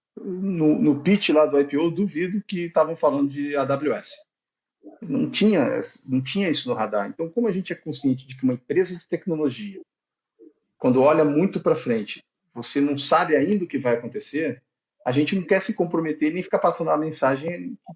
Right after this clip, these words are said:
pode não se materializar. A gente é muito cuidadoso naquilo que a gente tenta passar de mensagem pro, pros nossos investidores, principalmente. Então, dito isso, a gente sim tem uma direção, né? E essa direção tem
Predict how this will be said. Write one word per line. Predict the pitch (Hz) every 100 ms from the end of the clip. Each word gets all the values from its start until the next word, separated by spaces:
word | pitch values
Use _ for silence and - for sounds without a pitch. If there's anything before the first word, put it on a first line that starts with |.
| _
pode | 151 151 170
não | 160
se | 160 175 170 165 156
materializar. | 160 156 165 160 180 135 127
A | 123
gente | 131
é |
muito | 151 190
cuidadoso | - 202 180 147 160 127
naquilo | 131 143 135
que |
a | 131
gente | 131 139 - _ _ _ _ _
tenta | 143 143
passar | 151 151 147 - 147
de | 135
mensagem | 123 113 117 107 107
pro, | 107 110 107 104 -
pros | 117 104
nossos | 117 117 113
investidores, | 113 117 113 104 110 123 131
principalmente. | 143 135 151 135 104 - _ _ _ _ _ _ _ -
Então, | - 185 202 135
dito | 135 208 208
isso, | 196 208 - - - -
a |
gente | 127 170 -
sim | - - 196 247
tem | - 190
uma | 226 226
direção, | 233 339 - 269 - _ _ _ _ _ _
né? | - 127 143 - _ _ _
E | -
essa | 147 226
direção | - 208 156 208 220
tem | - 180 190